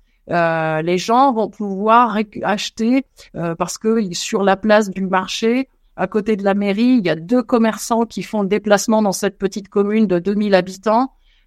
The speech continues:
avec éventuellement, euh, tout le monde ne peut pas aller à pied, euh,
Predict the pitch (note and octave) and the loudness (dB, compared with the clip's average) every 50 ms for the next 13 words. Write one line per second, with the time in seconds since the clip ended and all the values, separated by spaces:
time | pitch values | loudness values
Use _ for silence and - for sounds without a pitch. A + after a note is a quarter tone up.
0 | - - E3+ E3+ F#3 G3+ G#3 G3+ - G3 F3+ G3+ G3 G3 - G3 F#3+ G3 G3+ G3+ | -2 -2 0 2 2 0 0 0 0 0 0 0 -2 0 -2 -2 0 0 0 0
1 | G3+ G3+ G3 D3+ D#3 E3 E3 D#3+ D#3 D#3 - - - G#3 G#3+ G#3+ A3 A3 G3+ F#3+ | 0 0 0 0 -2 -2 -4 -6 -8 -8 -8 -6 -2 0 0 2 2 2 0 0
2 | F3+ F3+ F3+ F3 - F#3+ F#3 F3+ F#3 F3 E3 E3 D#3+ - - - G#3 G#3 G#3 G3 | -2 -4 -4 -2 2 2 2 4 2 2 0 0 -2 -4 -8 -6 -4 -2 -2 -2
3 | D#3+ D#3+ | -2 -4